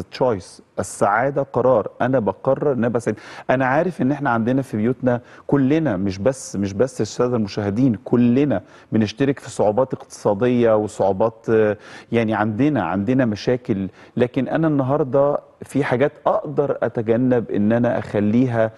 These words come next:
مشاكل، بل بالعكس أخليها حاجة لطيفة. آه، أديك مثال، مثلا لو أنا النهاردة بقى بز-، ال-، ال-، مراتي بتعمل حاجة في ال-، في ال-، في، في المطبخ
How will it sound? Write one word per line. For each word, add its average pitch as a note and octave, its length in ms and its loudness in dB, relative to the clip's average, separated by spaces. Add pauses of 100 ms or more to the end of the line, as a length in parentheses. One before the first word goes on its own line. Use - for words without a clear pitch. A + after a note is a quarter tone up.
(320)
مشاكل، A#2+ 520 0
بل A2+ 160 2
بالعكس G#2+ 520 0
أخليها A2 920 2
حاجة A2 340 0
لطيفة. G2+ 540 -2 (440)
آه، A2+ 460 4
أديك C3 320 -4
مثال، E3+ 360 0
مثلا A#2 400 0
لو B2 200 4
أنا E3+ 120 -2
النهاردة E3 480 0
بقى B2+ 300 0
بز-، A2+ 380 -4
ال-، A2+ 640 2
ال-، A#2 40 2
مراتي D3 340 2
بتعمل D3+ 420 -2
حاجة D3 380 0
في - 180 -8
ال-، G#2+ 140 -2
في - 180 -8
ال-، G2+ 380 0
في، G2+ 360 0
في G#2+ 140 -4
المطبخ C3 460 0